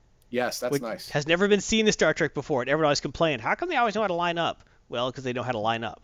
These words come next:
Speaker 2: It's not hard. Well,
Speaker 1: Yeah,
Speaker 2: why
Speaker 1: it's not
Speaker 2: bother?
Speaker 1: hard, you're
Speaker 2: You don't
Speaker 1: right.
Speaker 2: need to line up.
Speaker 1: Well, there, there, there is still a thing of, uh, uh, br-, bringing your most powerful weapons to bear on somebody, and usually that's in the front.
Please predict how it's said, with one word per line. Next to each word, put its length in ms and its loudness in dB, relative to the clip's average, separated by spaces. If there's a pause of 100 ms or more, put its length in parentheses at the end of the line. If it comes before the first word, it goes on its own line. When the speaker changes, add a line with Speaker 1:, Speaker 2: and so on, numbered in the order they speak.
Speaker 2:
It's 100 -18
not 140 -8
hard. 240 -4 (420)
Well, 140 -2
Speaker 1:
Yeah, 60 -2
Speaker 2:
why 100 2
Speaker 1:
it's 100 0
not 80 4
Speaker 2:
bother? 220 6
Speaker 1:
hard, 160 0
you're 120 -12
Speaker 2:
You 60 -2
don't 100 4
Speaker 1:
right. 80 -10
Speaker 2:
need 160 2
to 60 2
line 260 4
up. 280 -6 (560)
Speaker 1:
Well, 300 4 (200)
there, 300 2
there, 280 0
there 180 -4
is 160 -2
still 240 -4
a 40 -4
thing 340 -2
of, 240 -2
uh, 300 2 (540)
uh, 200 -4
br-, 220 -6
bringing 400 -4
your 100 -2
most 220 -2
powerful 380 -2
weapons 340 -4
to 60 -8
bear 220 -2
on 100 -6
somebody, 380 -6
and 100 -8
usually 280 -4
that's 180 -4
in 60 -8
the 60 -10
front. 280 -10